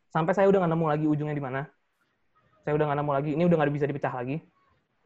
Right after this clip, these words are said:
Dan dari situ baru saya, eh, kayak misalkan saya lihat, wah kayaknya ini kurang sesuai deh, coret. Kurang sesuai, coret. Jadi emang saya sekarang kalau berkarya, mungkin ya bisa dibilang kayak gitu. Saya building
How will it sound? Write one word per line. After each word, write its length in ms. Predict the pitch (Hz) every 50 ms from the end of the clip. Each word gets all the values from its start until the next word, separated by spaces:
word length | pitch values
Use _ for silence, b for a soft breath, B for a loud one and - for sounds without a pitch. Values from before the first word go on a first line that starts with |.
| _ _ _
Dan 240 | _ - 165 165 170
dari 160 | 165 170 170
situ 160 | 165 190 185 214
baru 220 | 185 170 170 180
saya, 400 | 180 185 175 180 196 208 196 196
eh, 280 | - - 165 160 156 151 147
kayak 240 | 156 147 143 143
misalkan 160 | 147 151 156 170
saya 160 | 175 165 147
lihat, 160 | 147 139 139 - _ _ _ -
wah 160 | 165 165 151
kayaknya 240 | - 139 147 170 175
ini 60 | 185
kurang 160 | 175 175 151 139
sesuai 240 | 143 135 - 160
deh, 160 | 151 135 123 -
coret. 320 | - 123 123 127 123 127 - _ _ _ _ _ _ _ _ _ _ _ _ _
Kurang 160 | - 151 143 139
sesuai, 240 | _ - 160 147
coret. 280 | - - 123 127 123 120 _ _ _ _ _ _ _ _ _ _
Jadi 320 | - 160 160 160 226 - -
emang 240 | 170 175 185 202 196
saya 240 | - 180 190 214
sekarang 480 | 208 - - 165 160 165 190 214 220 214
kalau 240 | - 180 170 165 160
berkarya, 640 | 156 156 156 156 - 139 131 135 143 175 208 190 180 - _ _ _ _ _ _ _ _ _ _ _ _ _ _ _ _ _ -
mungkin 480 | 175 175 180 214 220 226 220 208 196 190 - _ _ -
ya 400 | 185 180 190 202 208 220 220 220
bisa 240 | 208 190 190 180 196
dibilang 320 | 180 185 180 208 214 208
kayak 160 | 202 190 196 208
gitu. 240 | - 180 180 180 - _
Saya 160 | - 180 180
building 400 | 175 165 180 180 175 170 170 175